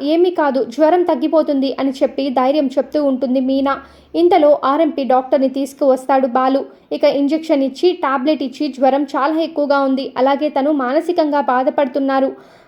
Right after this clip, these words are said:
ఎక్కువగా ఎవరి కోసమో ఆలోచిస్తున్నారు. ఇదిగో జ్వరం తగ్గేదాకా ఈ నాలుగు టాబ్లెట్లు వేసై, వేయండి,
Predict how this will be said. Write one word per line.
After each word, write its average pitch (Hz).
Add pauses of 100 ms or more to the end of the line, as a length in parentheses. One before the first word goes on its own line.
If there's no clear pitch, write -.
(200)
ఎక్కువగా 320
ఎవరి 302
కోసమో 311
ఆలోచిస్తున్నారు. 277
ఇదిగో 277
జ్వరం 269
తగ్గేదాకా 294
ఈ 269
నాలుగు 269
టాబ్లెట్లు 269
వేసై, 262
వేయండి, 262